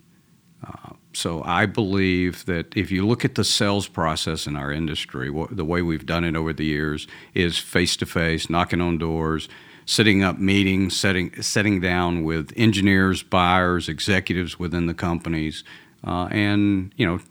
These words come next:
trying to pitch our value, trying to give examples of our value proposition. Well, that, that dynamic's changed. No one's got enough time anymore, so the, the face-to-face interface has dropped dramatically. Uh, and how do you get that opportunity to,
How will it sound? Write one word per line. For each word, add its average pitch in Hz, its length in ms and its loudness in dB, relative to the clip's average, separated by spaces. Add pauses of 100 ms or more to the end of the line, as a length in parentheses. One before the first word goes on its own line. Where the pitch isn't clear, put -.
(180)
trying 107 320 2
to 98 80 -2
pitch - 300 -4
our 92 100 0
value, 85 460 -2 (180)
trying 95 360 2
to 92 100 -4
give 90 160 0
examples 82 720 -2
of 78 160 -6
our 80 120 -2
value 78 360 0
proposition. - 920 -8 (380)
Well, 107 140 -2
that, 113 200 0
that 123 160 0
dynamic's 104 500 0
changed. - 720 -6
No 95 140 2
one's 104 240 2
got 92 200 0
enough 87 280 -2
time 90 420 0
anymore, 78 540 -4
so 87 200 -6
the, 78 240 -6 (400)
the 76 120 -4
face-to-face 95 840 0
interface 78 720 -6
has 80 180 -4
dropped 80 460 -2
dramatically. 80 800 -4 (400)
Uh, 87 220 -4
and 90 280 0
how 80 160 0
do 101 60 6
you 95 140 4
get 92 160 -4
that 90 160 0
opportunity 87 840 -2
to, 85 280 -6